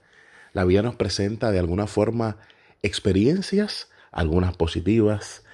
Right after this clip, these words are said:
algunas negativas, pero nos pre-, nos presentan diferentes experiencias que ponen de manifiesto que usted y yo todo el tiempo de nuestra vida, cada día, cada minuto, estemos tomando decisiones entre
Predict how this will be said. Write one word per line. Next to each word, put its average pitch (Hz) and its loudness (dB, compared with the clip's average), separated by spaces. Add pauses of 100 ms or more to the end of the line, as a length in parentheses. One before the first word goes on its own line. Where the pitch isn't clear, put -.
(160)
algunas 85 2
negativas, 95 -2 (240)
pero 117 6
nos 117 -2
pre-, 110 4
nos 107 0
presentan 127 -2 (580)
diferentes 101 0
experiencias 143 -2
que 110 -2
ponen 170 0
de 156 2
manifiesto 135 0 (300)
que 101 0
usted 98 2
y 143 0
yo 156 0 (200)
todo 208 2
el 170 0
tiempo 127 0
de 92 2
nuestra 165 0
vida, 85 2 (520)
cada 143 4
día, 104 2
cada 139 2
minuto, 165 2
estemos 101 -4
tomando 117 -2
decisiones 87 0 (540)
entre 90 2